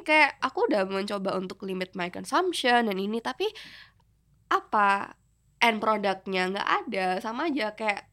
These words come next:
kalau what's the point of aku mencoba untuk, eh, being more eco-friendly kalau misalnya perusahaan-perusahaan besar tetap aja buang sampah sembarangan, nggak tahu ini, nggak tahu itu, atau,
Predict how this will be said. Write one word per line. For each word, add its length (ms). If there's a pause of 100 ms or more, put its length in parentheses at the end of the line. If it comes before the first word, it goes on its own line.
(100)
kalau 420
what's 380
the 120
point 320
of 160
aku 300
mencoba 520
untuk, 440 (460)
eh, 420 (100)
being 340
more 160
eco-friendly 600
kalau 200
misalnya 300
perusahaan-perusahaan 540
besar 220
tetap 260
aja 420 (100)
buang 320
sampah 320
sembarangan, 680
nggak 240
tahu 160
ini, 200
nggak 220
tahu 160
itu, 300 (280)
atau, 400